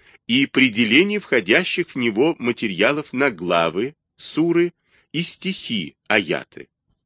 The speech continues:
А особенно тогда, когда в нём были проставлены диактрические, то есть различительные значки, необходимые для того, чтобы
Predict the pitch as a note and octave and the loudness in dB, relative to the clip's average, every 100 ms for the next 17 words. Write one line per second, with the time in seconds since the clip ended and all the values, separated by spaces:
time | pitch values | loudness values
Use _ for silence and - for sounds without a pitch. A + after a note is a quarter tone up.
0 | _ _ _ _ _ _ _ _ _ - | _ _ _ _ _ _ _ _ _ 4
1 | B2+ C3+ - - B3 G3 D3 A#2 - G#2 | 6 6 4 0 2 4 2 2 2 0
2 | - F2 D#2+ A2 G2+ F#2+ C3+ D3+ B3 A3 | 0 -4 0 2 4 6 6 4 0 0
3 | A3+ G#3 - C3 - - G3 G3+ G3+ G3 | 0 0 2 2 2 2 4 4 2 4
4 | F#3+ - _ _ _ E3 D#3+ D#3 - - | 4 2 _ _ _ 4 6 4 0 -2
5 | G3+ - F2+ - - E2 - B2+ A2+ - | 0 0 -4 -6 -8 -10 2 4 4 -2
6 | - A2+ B2+ G2 A#2+ - F#3+ - F3+ D#3 | -4 2 2 2 -2 -2 -6 -2 -2 0
7 | B2 F#3 - - - - _ _ _ _ | 0 -2 -2 -8 -10 -12 _ _ _ _
8 | G#2 A2+ - G2+ E2+ C3 B2+ G#2+ D#2+ F#2+ | 4 4 4 0 0 0 2 2 2 -2
9 | F#2 G#2+ G3+ - D#3+ D#3+ D3+ | 0 0 0 -2 -2 0 -2